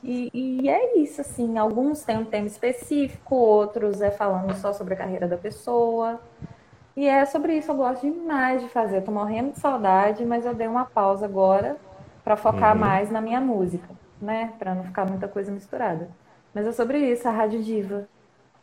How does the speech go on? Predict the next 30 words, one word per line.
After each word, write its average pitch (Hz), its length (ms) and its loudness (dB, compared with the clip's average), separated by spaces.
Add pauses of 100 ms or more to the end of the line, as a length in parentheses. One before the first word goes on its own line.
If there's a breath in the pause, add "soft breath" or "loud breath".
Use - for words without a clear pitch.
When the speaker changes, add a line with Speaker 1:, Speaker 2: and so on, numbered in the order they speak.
(1300 soft breath)
Speaker 2:
E 131 140 8
onde 160 160 10
é 156 60 10
que 160 80 6
a 160 40 10
gente 147 320 6
ouve 160 360 10
seu, 131 200 6
seu 113 540 6
podcast? 117 600 0 (1040 soft breath)
Speaker 1:
Meu 190 100 -8
podcast 226 680 0
está, 208 1200 2
se - 180 -6
eu 208 60 -2
não 220 120 -4
me 214 100 -4
engano, 196 360 -2
em 196 80 -6
todas 202 480 4
as 185 120 -2
plataformas 165 680 -4
que - 120 -10
aceitam 160 600 -4
podcast. 160 840 -4
Speaker 2:
Meninas, 139 1500 -2
tô - 180 -14
Speaker 1:
Spotify, 208 220 4
Speaker 2:
dizendo, 117 340 4
ela 226 640 8